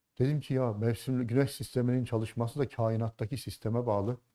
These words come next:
İçgüdü bütün kainattaki sistemi çalıştırıyor. Güneş sistemini terkip ediyor. Mevsimleri getiriyor. Çiçekler açıyor, içinde de ballar doluyor.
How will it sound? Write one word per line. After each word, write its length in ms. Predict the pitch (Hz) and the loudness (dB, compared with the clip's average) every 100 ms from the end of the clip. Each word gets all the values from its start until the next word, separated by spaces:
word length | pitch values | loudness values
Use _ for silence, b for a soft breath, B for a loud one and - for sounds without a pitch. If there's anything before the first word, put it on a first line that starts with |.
| _ _ _ | _ _ _
İçgüdü 440 | 131 - - 127 120 | -4 -2 0 0 2
bütün 200 | 135 131 | 0 2
kainattaki 640 | 127 120 113 - 113 117 | 2 2 0 -4 -6 -4
sistemi 400 | 123 - 127 117 | -6 -2 0 0
çalıştırıyor. 680 | - 135 120 - 113 123 131 - b b b | 0 0 0 2 6 6 2 -6 b b b
Güneş 280 | 139 160 151 | 8 8 6
sistemini 480 | 139 - 127 117 104 | 0 2 4 4 2
terkip 400 | 120 104 160 143 | 2 4 6 8
ediyor. 340 | 135 147 156 - b b b - | 10 10 8 4 b b b 8
Mevsimleri 640 | 135 156 - 175 170 185 | 10 10 8 10 12 12
getiriyor. 520 | 170 - 127 135 170 175 B B | 12 10 10 12 12 10 B B
Çiçekler 500 | - - 170 165 131 | 2 6 8 10 8
açıyor, 520 | 139 151 - 170 160 | 8 4 8 10 10
içinde 400 | 160 - 151 143 | 4 0 2 4
de 180 | 123 117 | 4 8
ballar 640 | 131 135 147 135 - - _ _ _ _ _ _ _ _ _ _ _ _ | 8 12 12 12 8 -10 _ _ _ _ _ _ _ _ _ _ _ _
doluyor. 480 | 127 123 120 123 151 | 8 10 10 10 6